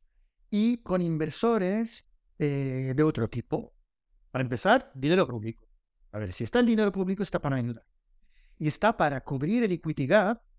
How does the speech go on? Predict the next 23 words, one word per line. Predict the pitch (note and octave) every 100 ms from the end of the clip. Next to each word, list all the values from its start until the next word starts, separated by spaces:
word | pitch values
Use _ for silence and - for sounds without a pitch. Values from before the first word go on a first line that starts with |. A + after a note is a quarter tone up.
| _ _ _ _ _
el | C#3
dinero | B2+ C3 F#3+
que | G#3
no | C#3+
está | C#3+ - D#3 D3
a | D3+
nivel | C3+ C3
privado | A#2 B2 B2+ C3+ C3 C3+ E3+ _ _ _ _ _ _ _
en | A#2+
Europa | A2+ A2+ A#2
en | G#2
general. | A#2 G#2 - _ _ _ -
¿Vale? | C3 G3+
Entonces, | D#3 A#2+ A#2
dinero | A#2 E3+ G#3
público, | F3 F3 F#3 B3+ - _ _ _ _ _ _
tus | F#3 F#3
ahorros, | D3 C#3+ G#3+ A#3+ D#4 D#4 - _ _ _ _ _ _ _ _ _ _ -
el | B2
dinero | B2 C#3 E3 D#3 C#3
de | D#3 D#3+ C#3 _ _ _ _ _ _ _ _
gente | - D3 D3+
cercana, | A#2 B2 A2 D#3 D3+ B2